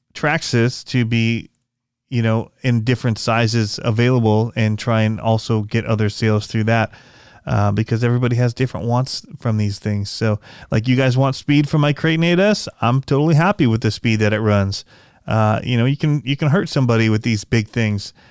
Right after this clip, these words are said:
and you need it to stop, and you don't want it to fail and all that. So, anyway, guys, that's just my kind of thoughts for the day.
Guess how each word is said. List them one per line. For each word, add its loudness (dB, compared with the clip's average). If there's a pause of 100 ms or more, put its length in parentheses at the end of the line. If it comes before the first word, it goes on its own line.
(140)
and 0
you 2
need 2
it -2
to -2
stop, -2
and -2
you 0
don't 0
want 2
it -2
to -2
fail 0
and 2
all 2
that. 0
So, 0 (580)
anyway, 2
guys, 2
that's 0
just 0
my 4
kind 0
of 0
thoughts 0
for 0
the 2
day. 2